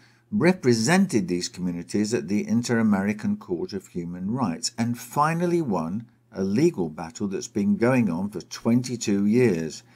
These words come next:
The Argentine government must now grant land rights to an area of forest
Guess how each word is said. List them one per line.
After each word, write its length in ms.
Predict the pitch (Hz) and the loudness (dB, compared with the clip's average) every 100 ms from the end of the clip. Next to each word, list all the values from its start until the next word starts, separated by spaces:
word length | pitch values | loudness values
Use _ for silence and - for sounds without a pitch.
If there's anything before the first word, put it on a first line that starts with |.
| _ _ _ _ _ _ _ _ | _ _ _ _ _ _ _ _
The 100 | 113 | 4
Argentine 600 | 151 127 120 123 110 104 | 6 6 2 2 4 4
government 440 | 131 113 95 104 | 4 4 2 2
must 280 | 107 127 - | 0 -2 0
now 400 | 117 135 151 143 | 2 2 2 0
grant 560 | 117 113 123 120 - 110 | -2 2 4 4 2 2
land 360 | 123 147 127 | 2 2 0
rights 340 | 82 78 80 - | -4 -6 -8 -10
to 120 | - | -4
an 140 | 101 107 | 0 2
area 360 | 117 120 120 | 4 4 4
of 140 | 120 120 | 2 -2
forest 500 | - 85 92 - | -4 -4 -4 -6